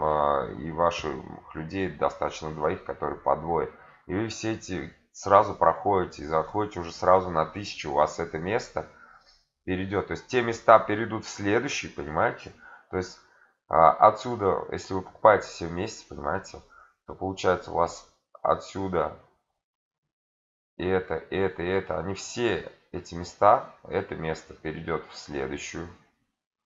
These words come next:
туда, понимаете, получит все вот это и перейдет просто в следующий цикл. Этот по-, также получит все вот то, что здесь, и также перейдет в следующий, понимаете, то есть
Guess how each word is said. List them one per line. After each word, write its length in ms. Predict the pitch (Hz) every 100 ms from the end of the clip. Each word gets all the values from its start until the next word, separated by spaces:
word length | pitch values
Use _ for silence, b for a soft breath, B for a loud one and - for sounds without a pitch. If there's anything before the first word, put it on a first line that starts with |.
| _ _ _
туда, 300 | - 78 76
понимаете, 520 | 76 71 71 80 107 -
получит 440 | 82 98 127 127 -
все 200 | - 104
вот 240 | 90 92
это 420 | 123 160 123 90 - _ _ -
и 80 |
перейдет 500 | 92 110 113 104 139
просто 340 | - 117 120 -
в 60 |
следующий 760 | - 107 117 104 101 - 82 - b b b _
цикл. 460 | - 117 - 69 57 -
Этот 440 | 117 120 101 -
по-, 280 | - - 57 -
также 480 | 104 107 95 90 85
получит 520 | 90 95 107 104 95
все 240 | - 104
вот 180 | 92 90
то, 120 | 95
что 160 | 92 -
здесь, 520 | 87 85 104 120 - b b b _
и 100 | 95
также 460 | - 107 123 120
перейдет 600 | 107 98 101 101 104 104 - - _ _ _ _
в 60 | -
следующий, 640 | - 104 107 90 - -
понимаете, 580 | - 73 80 107 135 -
то 80 | 107
есть 120 | -